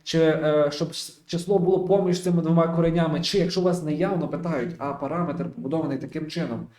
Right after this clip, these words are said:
що у вас після заміни корені, е, мають бути додатні, наприклад, при показникових або при логарифмічних якихось, е, ні, по-, при показникових рівняннях,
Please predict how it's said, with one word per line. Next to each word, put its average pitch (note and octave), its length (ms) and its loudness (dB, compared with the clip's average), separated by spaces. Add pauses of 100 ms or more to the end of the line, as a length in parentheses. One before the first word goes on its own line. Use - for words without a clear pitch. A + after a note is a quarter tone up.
(160)
що - 220 -8
у D3+ 140 0
вас E3+ 420 0 (240)
після E3+ 340 2
заміни E3+ 640 6
корені, D#3 680 0 (240)
е, G#2+ 220 -8
мають D3+ 520 0
бути D3+ 340 0
додатні, D#3 580 -2
наприклад, B2+ 400 -6
при B2+ 100 -4
показникових C3 720 -4
або A2+ 120 -6
при A2 480 -2
логарифмічних B2 840 -2
якихось, A2+ 440 -14 (1200)
е, A#2+ 140 -10
ні, A#2 180 -8
по-, C3+ 160 -6
при D3 200 -6
показникових C3 880 -4
рівняннях, F3 480 0